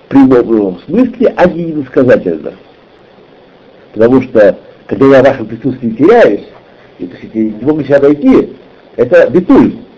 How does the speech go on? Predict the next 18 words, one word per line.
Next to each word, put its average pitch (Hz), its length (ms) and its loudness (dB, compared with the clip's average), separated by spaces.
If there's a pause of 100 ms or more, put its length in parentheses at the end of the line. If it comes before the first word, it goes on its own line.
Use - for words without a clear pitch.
(220)
Это - 160 -6
я 156 80 4
битуль. 185 440 -2 (420)
Но 123 100 2
это 180 140 -2
битуль 226 500 -2 (560)
как 139 180 -4
метафора, 147 720 0
лашон 113 400 0
мушаль, 151 420 0 (400)
заимствованное 113 760 0
выражение. 80 460 -6 (480)
Это - 240 -6
как 117 320 -4
я 143 200 4
выражаю 135 380 4
полное, 175 520 0
э, 117 220 -2